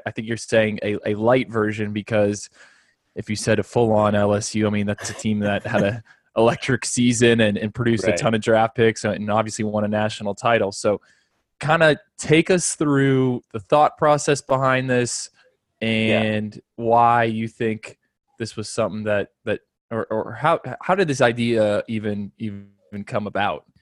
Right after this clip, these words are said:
Speaker 2: Yeah, I mean, you know, the main premise of this article, and again, if you just look at the headline, I get why maybe some people would be skeptical about the article.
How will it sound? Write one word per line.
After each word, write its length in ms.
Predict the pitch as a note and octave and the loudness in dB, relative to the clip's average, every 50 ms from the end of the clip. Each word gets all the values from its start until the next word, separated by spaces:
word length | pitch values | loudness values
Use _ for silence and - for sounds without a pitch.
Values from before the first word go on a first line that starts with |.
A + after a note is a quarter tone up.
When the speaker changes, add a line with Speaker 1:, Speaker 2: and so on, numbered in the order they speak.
| _ _ _ - _ _ _ _ - | _ _ _ -20 _ _ _ _ 2
Speaker 2:
Yeah, 180 | C4 A3+ F#3 D#3 | 4 4 6 6
I 20 | |
mean, 280 | D3+ D#3 D3+ D3+ C#3+ - | 4 2 2 0 0 -2
you 80 | C#3 D3 | 0 4
know, 140 | C#3 B2+ | 4 6
the 120 | A#2+ C#3 C#3+ | 6 6 4
main 300 | D#3 E3 F#3 G3+ G3+ E3 | 6 4 2 2 0 -2
premise 640 | - - - C#3 B2 A#2+ A#2 A2+ A2+ A2+ - - - | -4 -4 -2 0 0 0 0 -2 -2 -4 -6 -4 0
of 240 | - G#2 G2 G2 G2 | 0 0 0 0 -2
this 260 | G2+ G2+ G2 - - | -2 -2 -2 -4 -6
article, 800 | - - F#2 F#2 F#2 F#2 F2+ - - F#2+ F2+ F2+ F#2 F2+ - _ _ _ _ _ _ _ _ _ _ _ _ _ _ - | -4 -2 -2 -2 -2 -4 -8 -8 -8 -8 -6 -6 -8 -10 -14 _ _ _ _ _ _ _ _ _ _ _ _ _ _ -10
and 140 | G#2+ G#2+ A2+ | -8 -6 -4
again, 360 | A2 G#2+ A#2+ A2 F#2 F2 E2+ | -4 -2 0 0 0 -2 -4
if 180 | F2+ F#2 - - | -8 -8 -6 -6
you 100 | A#2 A2 | -4 -2
just 280 | B2+ C3 A#2+ A#2+ - | -2 -4 -4 -6 -6
look 200 | A#2 A#2+ A#2 A#2+ | -4 -4 -4 -2
at 160 | B2+ A2+ - | -4 -4 -4
the 100 | - F#2+ | -6 -6
headline, 640 | F#2 A#2 A#2+ B2+ B2 C3 C3+ C3 C3 B2+ B2+ B2 A#2+ - | -2 2 2 2 2 0 -2 -2 -2 -4 -6 -6 -8 -8
I 160 | - G#2 G2 F#2+ | -8 -8 -8 -8
get 420 | F#2 F#2 G2+ G2+ G#2 G2+ - - | -8 -8 -6 -4 -4 -6 -6 -10
why 420 | - G2 G2 F#2+ G2 F#2+ F#2+ F#2+ F#2+ | -8 -4 -2 -2 -2 -2 -4 -6 -6
maybe 320 | G2 F#2+ F#2+ F#2 F#2 F#2 | -6 -6 -6 -6 -6 -8
some 280 | F#2 - - G2 F#2+ F#2+ | -10 -8 -8 -8 -8 -8
people 360 | - - G#2 G2 - G2 F#2 | -8 -10 -12 -10 -8 -6 -6
would 160 | F#2 F2+ F2+ | -6 -6 -8
be 120 | F2+ E2 F#2 | -10 -12 -14
skeptical 680 | - - - A#2 G#2 - - - - - A2 G2+ G2 | -16 -8 -4 -4 -4 -4 -6 -12 -14 -10 -8 -6 -6
about 280 | G2 F#2 F#2 F#2 - - | -4 -4 -4 -4 -6 -8
the 100 | F2 F2+ | -6 -4
article. 640 | G2 G#2+ G#2+ G#2+ G#2+ - - G#2+ G#2 G#2 G#2 - | -2 -2 -2 -2 -6 -6 -6 -4 -4 -6 -8 -12